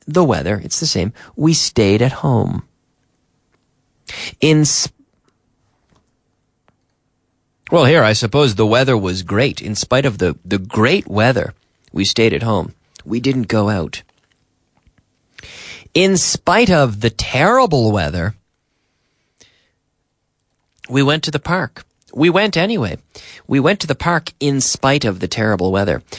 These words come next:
We went to the park in spite of the storm. We went to the park in spite of the storm.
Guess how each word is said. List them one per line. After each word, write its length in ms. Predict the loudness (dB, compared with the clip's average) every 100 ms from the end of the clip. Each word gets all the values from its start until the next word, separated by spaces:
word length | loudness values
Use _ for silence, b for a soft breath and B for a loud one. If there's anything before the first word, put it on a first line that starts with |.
| B
We 100 | 0
went 160 | 2 0
to 60 | -2
the 80 |
park 320 | 0 0 -2 -4
in 220 | 0 0 0
spite 480 | -2 0 0 0 -2
of 340 | 0 2 0 -4
the 160 | -4 -2
storm. 720 | -2 0 2 4 2 -2 -8 _ _ _ B B B B
We 80 | 2
went 220 | 2 0
to 60 |
the 80 | -4
park 580 | -2 -2 -2 -4 -14 -16 _ _ _ _ _ _ _ -4
in 140 | 0
spite 420 | 0 -2 0 0 2
of 140 | 0
the 80 | -2
storm. 580 | -2 0 0 0 -2